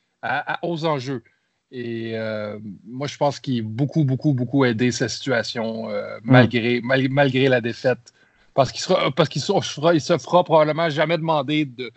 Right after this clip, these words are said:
Speaker 1: de transporter une équipe comme il l'a fait, euh, avec Purdue, euh, cette année.
Speaker 2: Antoine, est-ce que tu as réévalué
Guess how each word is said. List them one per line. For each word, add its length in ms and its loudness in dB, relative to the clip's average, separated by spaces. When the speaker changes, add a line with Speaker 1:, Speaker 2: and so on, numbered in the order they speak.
Speaker 1:
de 80 -6
transporter 640 -2
une 100 -2
équipe 300 -4
comme 180 -4
il 140 -2
l'a 100 -4
fait, 380 -4
euh, 340 -6
avec 300 -10
Purdue, 300 -8
euh, 180 -12
cette 220 -14
année. 160 -12
Speaker 2:
Antoine, 400 6
est-ce 180 0
que 460 0
tu 300 0
as 380 -2
réévalué 840 4